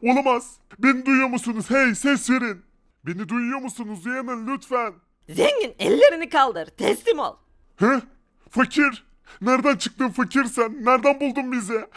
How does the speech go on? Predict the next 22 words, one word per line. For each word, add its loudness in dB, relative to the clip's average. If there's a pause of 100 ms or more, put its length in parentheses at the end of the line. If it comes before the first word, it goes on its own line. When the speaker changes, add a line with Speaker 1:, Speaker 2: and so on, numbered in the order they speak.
(140)
Speaker 1:
Olamaz. 0 (360)
Fakir, -2
lütfen 2
bana -2
bir -4
şey -4
yapma, -2
lütfen. 0 (500)
Speaker 2:
Zengin, 0 (260)
artık 0
yakalandın. 2 (420)
Kaçacak -4
hiçbir -2
yerin -6
kalmadı. 2 (380)
Ellerini 2
kaldır, 0 (260)
silahını 0
at -4
ve -2
teslim 0
ol. -4